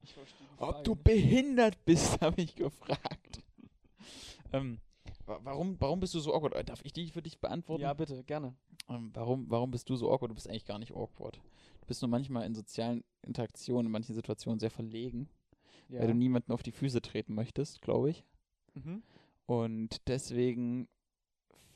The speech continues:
Speaker 2: fallen dir dann schnelle Entscheidungen zu treffen sehr schwierig, was halt irgendwie immer, du, du quasi, du stellst dir vor, du hast links eine Tür und rechts eine Tür und anstatt dich für eine zu entscheiden, läufst du immer mitten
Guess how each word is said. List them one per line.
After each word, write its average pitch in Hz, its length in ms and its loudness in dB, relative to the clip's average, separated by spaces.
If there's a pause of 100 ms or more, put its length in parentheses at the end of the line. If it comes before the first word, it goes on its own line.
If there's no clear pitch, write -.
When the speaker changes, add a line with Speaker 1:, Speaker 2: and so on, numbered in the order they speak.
(120)
Speaker 2:
fallen 127 340 0
dir 123 100 0
dann 143 360 0
schnelle 139 300 -2
Entscheidungen 131 380 0
zu - 100 -20
treffen - 260 -8
sehr 110 180 0
schwierig, 131 560 -2
was 117 220 -2
halt 117 280 2
irgendwie 117 260 2
immer, 120 340 2 (1400)
du, 135 140 4
du - 160 -8
quasi, 139 280 4
du 127 140 2
stellst 139 260 4
dir 143 80 4
vor, 151 180 6
du 139 80 6
hast 127 200 2
links 165 260 0
eine 156 80 0
Tür 147 120 -2
und 127 60 0
rechts 147 260 -4
eine 180 80 0
Tür 214 280 2 (640)
und 127 100 -2
anstatt 131 280 2
dich 151 80 -2
für 107 80 4
eine 139 180 4
zu - 140 -6
entscheiden, 143 460 2
läufst 131 280 4
du 175 80 8
immer 147 120 6
mitten 160 440 0